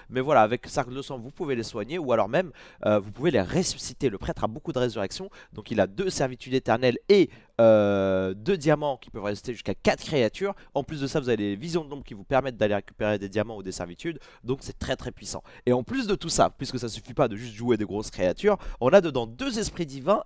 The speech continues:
et un sens dessus dessous qui vous permet potentiellement d'O T K votre adversaire. On l'a vu, euh, hier, euh, contre des druides ou contre certaines classes,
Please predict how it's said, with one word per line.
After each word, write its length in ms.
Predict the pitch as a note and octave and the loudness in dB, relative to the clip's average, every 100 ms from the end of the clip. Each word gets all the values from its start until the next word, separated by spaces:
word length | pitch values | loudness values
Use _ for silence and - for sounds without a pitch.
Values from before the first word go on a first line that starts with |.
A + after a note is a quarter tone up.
| - | 4
et 180 | G#3 - - - - | 4 4 -8 -6 4
un 180 | G3 G#3 | 4 4
sens 300 | - G3 D3 | -2 -6 -4
dessus 260 | D#3 - C3+ | -6 -8 -8
dessous 360 | A2 - G#3+ - - | -8 -6 -8 -8 -18
qui 140 | - C#3 | -10 -8
vous 140 | C3+ | -2
permet 320 | C3 A2+ F#3 | 4 4 4
potentiellement 560 | - C3+ C3+ C3+ D3 F#3 | -4 -8 -4 -2 -2 -4
d'O 180 | A#2+ F3+ | -2 0
T 160 | - | 0
K 120 | E3+ G3 | 2 2
votre 260 | C#3 - | 0 -4
adversaire. 400 | D3 D#3+ - C#3 | -4 -4 0 0
On 40 | A#2+ | 0
l'a 120 | B2+ | -2
vu, 160 | E3 C#3+ - | -4 -14 -8
euh, 220 | G#2+ G#2+ G#2+ | -4 -4 -4
hier, 320 | A#2+ D#3+ D3 - - - - | 0 0 0 -4 -18 -8 -2
euh, 160 | A2+ | -2
contre 320 | A2 A#2+ - | -2 -8 -6
des 100 | A#2+ | -4
druides 360 | A2+ A2+ E3 C#3 | -4 -6 -8 -10
ou 40 | |
contre 240 | C3 B2+ A#2 | -12 -14 -12
certaines 320 | - - G#2+ | -10 -8 -6
classes, 280 | C#3+ G#3 | 0 -2